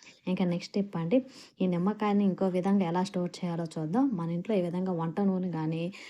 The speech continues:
కోకోనట్ ఆయిల్ కానీ ఉంటుంది కదా, అది కొంచెం అయితే తీసుకొని నిమ్మకాయలన్నిటికీ, మొత్తానికి నిమ్మకాయలన్నిటికీ ఈ విధంగా అయితే మొత్తం అయితే ఈ విధంగా అయితే స్ప్రెడ్ చేసేయండి.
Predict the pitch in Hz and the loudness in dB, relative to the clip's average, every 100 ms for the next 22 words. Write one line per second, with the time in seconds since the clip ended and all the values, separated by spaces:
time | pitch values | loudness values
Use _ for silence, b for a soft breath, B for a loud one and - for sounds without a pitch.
0 | B - 180 202 196 190 180 175 170 170 | B -2 0 4 2 2 0 0 -2 -2
1 | 160 160 170 160 190 208 170 - 180 170 | -2 -2 -4 -2 0 0 0 -2 -4 -4
2 | 170 170 208 170 165 - 165 156 160 165 | -4 -2 -4 -4 -8 -8 -6 -2 -2 -4
3 | - B B B 175 180 202 202 185 165 | -8 B B B -2 0 2 2 2 2
4 | 175 185 196 214 180 165 - 180 202 185 | 0 0 0 2 2 0 -4 -2 0 -2
5 | 170 180 180 165 170 196 - 202 175 170 | -2 -2 -2 -2 0 0 2 2 2 -2
6 | 180 170 165 202 165 160 190 175 190 262 | -2 -2 -2 -2 -4 -4 -4 -2 0 0
7 | 262 B B - 180 170 180 190 180 240 | -2 B B -2 -2 0 0 0 2 0
8 | - 175 - 190 180 170 165 233 | 0 -4 0 0 0 -2 0 2